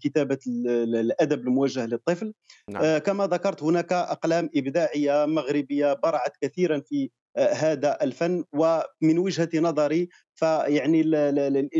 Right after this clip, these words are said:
Speaker 1: الإشكالية المطروحة حاليا هي إشكالية كم. يعني، إذا، آم، ل-، ل-، ل-، قارنا أعداد الكتب التي تصدر، آه، سنويا،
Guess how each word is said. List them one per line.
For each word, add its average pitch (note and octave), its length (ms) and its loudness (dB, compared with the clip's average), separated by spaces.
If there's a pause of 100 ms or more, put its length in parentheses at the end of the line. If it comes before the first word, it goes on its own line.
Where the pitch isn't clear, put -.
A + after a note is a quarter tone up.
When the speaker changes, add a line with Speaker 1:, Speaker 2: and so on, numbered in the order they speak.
(160)
Speaker 1:
الإشكالية E3 440 -2
المطروحة D3 480 -2
حاليا D3 500 0
هي C#3+ 440 0
إشكالية C#3 460 -2 (100)
كم. C#3+ 300 -2 (100)
يعني، B2+ 400 -2 (300)
إذا، C#3 520 2
آم، C3+ 220 0
ل-، C3+ 140 2
ل-، C3+ 180 0
ل-، C3 420 0 (100)
قارنا D3 640 0
أعداد C3 300 0
الكتب C#3+ 440 -4
التي C3+ 300 -2
تصدر، C3 480 -4 (320)
آه، B2+ 300 2
سنويا، D3 680 0